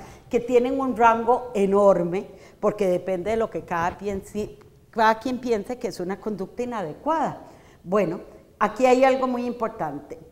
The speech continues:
Todo comportamiento cumple una función y entonces debemos preguntarnos siempre, ¿qué desea lograr el estudiante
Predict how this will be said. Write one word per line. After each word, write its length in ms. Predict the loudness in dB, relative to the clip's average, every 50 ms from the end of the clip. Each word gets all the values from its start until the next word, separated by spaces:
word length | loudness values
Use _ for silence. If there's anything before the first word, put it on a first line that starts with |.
| _ 6
Todo 320 | 8 8 10 10 8 6
comportamiento 840 | 4 -2 0 0 -4 -6 -4 -4 -4 -4 -4 -6 -6 -6 -6 -8 -8
cumple 320 | -8 -10 -12 -10 -8 -8 -6
una 160 | -6 -6 -6
función 760 | -6 -8 -10 -10 -10 -12 -8 -4 -2 -2 -2 -2 -6 -10 -12 -14 -8
y 140 | -4 -2 0
entonces 840 | 0 0 -2 -6 -8 0 4 4 4 4 2 -4 -4 -6 -6 -4 -4
debemos 600 | -6 -4 -4 -4 -4 -4 -4 -6 -8 -8 -14 -20 -20 -20 -20 _ _ _ _ 2
preguntarnos 800 | 4 6 6 6 2 0 -4 -2 0 2 2 2 2 -2 -8 -10
siempre, 520 | -12 -10 -8 -8 -8 -8 -12 -14 -20 -20 -20 -20 _ _ _ _ _ _ _ _ -4
¿qué 340 | -2 0 0 0 -2 -2 -4
desea 240 | -6 -4 -2 -2
lograr 520 | -2 -2 -4 -6 -6 -4 -2 -2 -4 -4 -6
el 160 | -8 -6 -6
estudiante 760 | -6 -8 -8 -10 -8 -6 0 2 2 2 2 0 -4 -8 -14